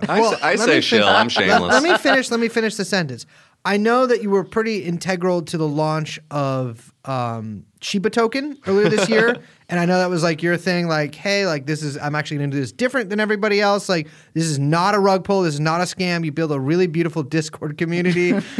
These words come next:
Speaker 2: Um,
Speaker 1: It really is about the community
Speaker 2: it's
Speaker 1: in the
Speaker 2: about
Speaker 1: end.
Speaker 2: the co-, 'cause that's the thing to me.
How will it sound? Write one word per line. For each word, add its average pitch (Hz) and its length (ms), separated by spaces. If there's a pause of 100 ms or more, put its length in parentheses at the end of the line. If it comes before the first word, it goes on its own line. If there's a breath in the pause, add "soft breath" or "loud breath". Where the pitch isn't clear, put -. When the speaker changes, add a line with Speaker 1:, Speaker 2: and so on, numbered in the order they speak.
(160)
Speaker 2:
Um, 180 420
Speaker 1:
It 170 140
really 214 240
is 156 140
about 127 240
the 110 60
community 120 420
Speaker 2:
it's 95 100
Speaker 1:
in - 60
the - 60
Speaker 2:
about - 180
Speaker 1:
end. - 80
Speaker 2:
the - 60
co-, - 240
'cause 233 280
that's 320 300
the 302 120
thing 202 320
to 175 140
me. 147 300